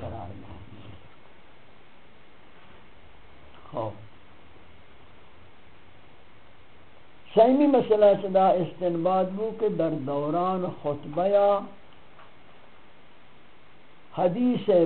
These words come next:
بیان کنگ یا قرآن آیات وانا جائز ہے۔ شما اشکنے کہ حضرت عمر هم این حدیثہ چو واضح در دوران چی اشکر خطب، و اسی ہم بر بالا کیوان مم-،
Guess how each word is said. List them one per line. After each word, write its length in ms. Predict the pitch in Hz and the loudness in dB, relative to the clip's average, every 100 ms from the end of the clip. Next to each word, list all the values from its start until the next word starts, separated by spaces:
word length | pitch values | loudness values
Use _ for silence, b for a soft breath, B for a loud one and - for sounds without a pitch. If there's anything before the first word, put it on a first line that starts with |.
| 151 | 6
بیان 440 | 151 151 151 151 156 | 4 4 4 4 2
کنگ 500 | 165 170 180 170 151 | 2 4 4 4 2
یا 100 | 143 - | 0 -2
قرآن 440 | 135 120 139 139 | -2 0 -2 -2
آیات 500 | 98 123 123 123 131 | -2 0 0 0 -2
وانا 360 | 113 117 123 139 123 | -4 -4 -4 -4 -6
جائز 300 | 110 110 110 | -4 -4 -4
ہے۔ 160 | 110 123 98 - | -6 -8 -10 -10
شما 160 | 117 113 | -8 -6
اشکنے 460 | 110 - 135 139 143 | -6 -8 -8 -6 -6
کہ 60 | 123 131 120 - - - - | -6 -6 -6 -10 -16 -14 -8
حضرت 340 | 135 143 143 139 | -4 -4 -4 -4
عمر 240 | 143 165 | -2 0
هم 320 | 165 156 170 165 | 0 0 0 0
این 140 | 165 | -2
حدیثہ 440 | 143 143 156 143 165 - | -2 -4 -6 -2 0 0
چو 80 | - | -2
واضح 500 | 127 131 135 156 160 | -4 -4 -4 -2 -2
در 160 | 135 135 | -2 -4
دوران 540 | 120 113 117 127 131 127 | -6 -8 -8 -6 -6 -6
چی 60 | 165 | -8
اشکر 520 | 127 127 - - - | -8 -8 -10 -12 -8
خطب، 340 | 156 196 214 370 - - - - - - - | -6 -6 -8 -10 -12 -16 -18 -18 -18 -18 -6
و 40 | 135 | -2
اسی 220 | 160 190 | 2 6
ہم 160 | 196 220 | 6 8
بر 160 | 196 | 6
بالا 520 | 156 165 160 170 165 170 | 6 0 2 4 2 4
کیوان 420 | 175 160 143 135 | 4 4 4 0
مم-، 400 | 131 196 269 | 2 4 4